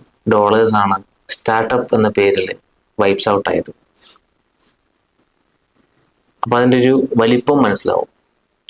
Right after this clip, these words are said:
എന്താണ് സ്റ്റാർട്ടപ്പുകൾക്ക് സംഭവിക്കുന്നത് എന്നതാണ് ഞാൻ ഇന്നിവിടെ പറയാൻ ഉദ്ദേശിക്കുന്നത്. ഒരുപാട് ആൾക്കാര് സ്റ്റാർട്ടപ്പ് തുടങ്ങി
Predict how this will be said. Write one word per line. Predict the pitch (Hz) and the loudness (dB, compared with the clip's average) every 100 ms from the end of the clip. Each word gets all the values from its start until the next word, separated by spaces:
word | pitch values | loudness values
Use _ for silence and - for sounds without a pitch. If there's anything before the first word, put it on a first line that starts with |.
| - | -4
എന്താണ് | 107 107 110 110 135 | 0 2 2 0 -2
സ്റ്റാർട്ടപ്പുകൾക്ക് | - 104 98 - 107 104 95 104 | -2 -2 -2 -2 0 2 2 0
സംഭവിക്കുന്നത് | 101 101 101 98 95 | 0 0 0 -4 -4
എന്നതാണ് | 95 92 92 92 135 - | -6 -6 -6 -6 -10 -8
ഞാൻ | 104 104 | -4 -2
ഇന്നിവിടെ | 104 107 113 - _ | 0 0 -2 -6 _
പറയാൻ | 113 127 | -2 0
ഉദ്ദേശിക്കുന്നത്. | 123 123 131 123 104 101 - _ _ _ _ _ _ _ _ _ _ _ _ - _ | 2 2 2 0 0 -2 -10 _ _ _ _ _ _ _ _ _ _ _ _ -20 _
ഒരുപാട് | 117 135 156 | 0 2 2
ആൾക്കാര് | 147 139 139 131 127 - _ _ _ _ | 2 2 2 2 2 -4 _ _ _ _
സ്റ്റാർട്ടപ്പ് | - - 117 117 127 123 | -10 -4 -2 0 0 2
തുടങ്ങി | 113 110 | 2 2